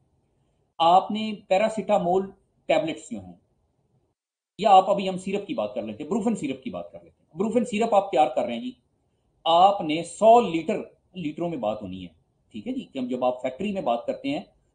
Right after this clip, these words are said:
तो liters और kilograms के अंदर बात होती है और tons में बात होती है, ठीक है। तो जनाब, आपने एक,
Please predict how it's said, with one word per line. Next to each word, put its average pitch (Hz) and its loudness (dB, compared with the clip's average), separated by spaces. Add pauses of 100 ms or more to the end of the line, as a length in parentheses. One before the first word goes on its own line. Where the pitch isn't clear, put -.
तो 185 -2
liters 151 -4
और 165 -6
kilograms 156 0
के - -8
अंदर 123 -6
बात 110 -6
होती - -14
है 170 -2
और 165 -8
tons 180 -2
में 131 -4
बात 90 -8
होती - -20
है, - -20 (880)
ठीक - -8
है। - -12 (640)
तो 190 -2
जनाब, 185 2
आपने 202 4
एक, 160 -4